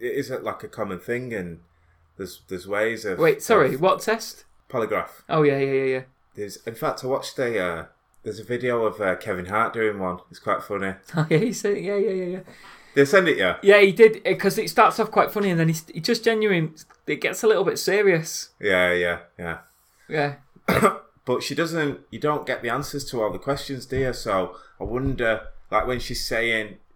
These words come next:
Speaker 1: 'cause she only nods to say about sixty percent of the questions.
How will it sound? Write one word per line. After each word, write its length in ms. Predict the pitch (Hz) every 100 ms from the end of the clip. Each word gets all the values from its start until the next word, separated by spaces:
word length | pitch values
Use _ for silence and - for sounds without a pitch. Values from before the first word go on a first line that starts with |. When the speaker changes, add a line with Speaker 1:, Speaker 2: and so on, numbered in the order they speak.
| _
Speaker 1:
'cause 140 | - 117
she 180 | 120 113
only 220 | 123 120
nods 340 | 120 131 - - -
to 100 | 98
say 460 | - 107 101 95 - - - - _ _ -
about 300 | 104 92 -
sixty 340 | - - -
percent 400 | - 110 113 104
of 80 | 90
the 60 | 90
questions. 760 | - 117 - 117 101 95 -